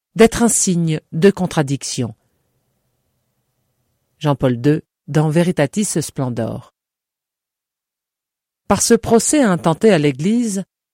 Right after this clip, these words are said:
ses adversaires, bien malgré eux, mettent en relief sa sainteté. Ils confessent qu'elle s'oppose efficacement au culte effréné de la jouissance et à la perte éternelle des âmes.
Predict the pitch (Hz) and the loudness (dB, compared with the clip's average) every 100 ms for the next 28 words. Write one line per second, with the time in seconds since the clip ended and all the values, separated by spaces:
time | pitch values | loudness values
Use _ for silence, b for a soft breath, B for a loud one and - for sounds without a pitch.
0 | _ _ - - 185 190 156 156 - - | _ _ -2 2 4 4 2 0 0 -2
1 | 254 262 - _ _ _ 131 156 151 131 | -2 -4 -8 _ _ _ -2 2 2 0
2 | 127 127 147 180 233 - _ _ _ _ | -4 -4 0 0 -2 -6 _ _ _ _
3 | _ 220 269 - - - 233 226 269 220 | _ 2 2 2 -4 -2 0 2 2 2
4 | 170 165 - 165 - 170 - - 131 117 | 2 0 0 0 0 0 -2 -4 -4 -6
5 | - _ _ _ _ _ _ _ _ 202 | -10 _ _ _ _ _ _ _ _ -2
6 | 180 185 180 285 285 - - _ _ _ | 0 -2 0 2 2 0 -6 _ _ _
7 | - 262 - 254 - 339 247 196 - - | 0 0 2 0 4 2 4 2 0 -2
8 | 147 - 170 180 208 - 220 - 285 262 | -2 -2 -2 -4 -4 0 0 2 2 2
9 | - - - 294 - - 190 185 160 156 | -2 -10 -2 0 0 -2 0 0 0 0
10 | 147 147 - 135 127 127 - - _ _ | 0 -4 -4 -6 -6 -8 -12 -18 _ _
11 | _ _ _ _ - 262 269 - 302 - | _ _ _ _ 0 2 2 0 -2 -2
12 | 208 - 156 151 147 139 139 117 117 117 | -4 -2 -2 -2 -2 -2 -2 -2 -6 -6
13 | 113 | -8